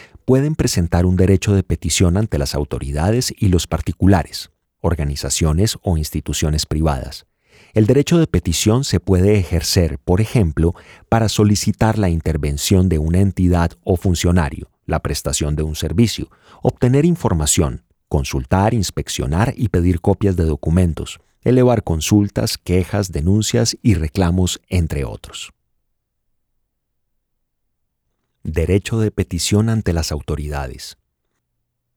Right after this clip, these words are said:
¿Qué información y qué documentos no pueden ser solicitados por cualquier persona a través de un derecho de petición? Los relacionados con la defensa o la seguridad nacional,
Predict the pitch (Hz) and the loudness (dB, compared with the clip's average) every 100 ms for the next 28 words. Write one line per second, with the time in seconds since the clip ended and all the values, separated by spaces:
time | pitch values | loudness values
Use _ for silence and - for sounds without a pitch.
0 | _ _ _ _ _ _ _ _ - 131 | _ _ _ _ _ _ _ _ -2 0
1 | 156 - 104 80 76 - 90 101 104 - | 0 -2 -2 -2 -2 -2 0 2 0 0
2 | 90 95 - 76 73 78 87 90 90 92 | 0 0 -2 -6 -4 -6 -6 -2 0 0
3 | 90 90 87 85 - 87 - 85 - 76 | 0 0 0 -2 -2 -2 -2 -4 -4 -8
4 | 73 76 90 - 76 - 65 - 85 76 | -6 -4 -4 -4 -8 -6 -10 -8 -6 -4
5 | - 82 - 85 101 104 85 71 69 85 | -4 -4 -2 -2 0 -2 -4 -6 -2 -2
6 | 85 92 90 87 98 - 101 92 85 76 | 0 0 0 0 -2 -2 -4 -4 -6 -6
7 | - 117 151 - _ _ _ _ _ _ | -4 -4 -4 -10 _ _ _ _ _ _
8 | _ - 104 80 87 80 76 73 71 85 | _ 0 2 2 -2 -2 -2 -4 -2 0
9 | 120 - 98 76 67 65 92 95 - 131 | 0 -2 -4 -4 -6 -4 -2 0 -2 -4
10 | 131 80 - 71 71 76 76 82 80 - | -2 -4 -4 -6 -6 -4 -2 -2 -2 -2
11 | 76 87 67 | -2 -2 -2